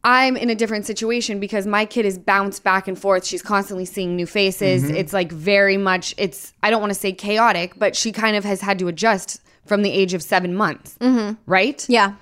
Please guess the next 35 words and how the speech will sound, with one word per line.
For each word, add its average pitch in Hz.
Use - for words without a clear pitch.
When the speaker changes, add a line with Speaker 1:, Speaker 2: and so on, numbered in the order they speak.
Speaker 1:
She 226
goes 214
over 208
to 202
the 208
other 208
house. 214
She's 180
got 165
different 165
bottles. 196
She -
goes 180
over 175
to 175
the 165
other 175
house. 185
She's 196
got, 196
everything 247
is 208
different. 240
Speaker 2:
Yeah. 104
Speaker 1:
So 240
she 254
kind 262
of 247
is 220
just, 220
like, 208
very 185
flexible. 175
<laughs> 180
Speaker 3:
Yeah. 214